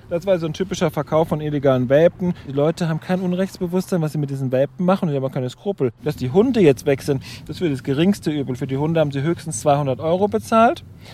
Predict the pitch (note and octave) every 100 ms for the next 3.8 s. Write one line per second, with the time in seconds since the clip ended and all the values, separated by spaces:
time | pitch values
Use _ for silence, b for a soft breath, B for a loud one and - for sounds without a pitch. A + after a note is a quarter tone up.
0 | B - D3 D#3+ D#3+ D3 C#3+ - D3 D3
1 | C3+ A2 G2+ - B2+ B2 D3+ D3 C#3+ C#3+
2 | E3+ D3 A#2 B2+ A#2 G#2+ A2+ B2 A#2+ C3
3 | A2+ A#2+ - D3+ C#3+ C3+ C3+